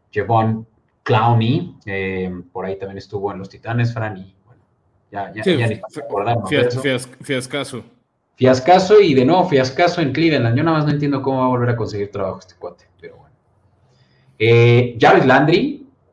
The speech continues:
Speaker 1: también es de lo mejor que hay, eh,
Speaker 2: Que eso no
Speaker 1: todavía.
Speaker 2: me sorprendería que con los cambios en Cleveland se quede, ¿eh? O regrese. Hablaban mucho de que él tenía una relación súper rota con Baker Mayfield
Speaker 1: Sí.
Speaker 2: y por eso lo habían cortado. Con el cambio de quarterback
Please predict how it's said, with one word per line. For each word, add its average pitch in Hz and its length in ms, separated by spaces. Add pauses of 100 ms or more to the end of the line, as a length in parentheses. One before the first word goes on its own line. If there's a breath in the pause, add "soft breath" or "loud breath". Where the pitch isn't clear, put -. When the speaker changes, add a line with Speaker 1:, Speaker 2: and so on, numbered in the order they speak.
(140)
Speaker 1:
también 123 280
es 143 100
de 139 80
lo 107 100
mejor 127 320
que 120 140
hay, 120 420
eh, 98 680 (380)
Speaker 2:
Que - 120
eso 113 100
no 110 80
Speaker 1:
todavía. 113 200
Speaker 2:
me - 40
sorprendería 143 760
que 165 100
con 120 180
los 110 140
cambios 143 300
en 120 100
Cleveland 151 360
se - 120
quede, 117 460
¿eh? 202 120
O 139 120
regrese. 113 480 (400 soft breath)
Hablaban 156 480
mucho 170 320
de 139 160
que 143 80
él 139 100
tenía 147 220
una 147 160
relación 123 420
súper 127 320
rota 127 300
con 110 180
Baker 120 240
Mayfield 165 540 (800)
Speaker 1:
Sí. - 240
Speaker 2:
y 107 540
por 120 240
eso 131 180
lo 127 80
habían 123 200
cortado. 117 560
Con 117 220
el 113 180
cambio 143 800
de 107 100
quarterback 127 600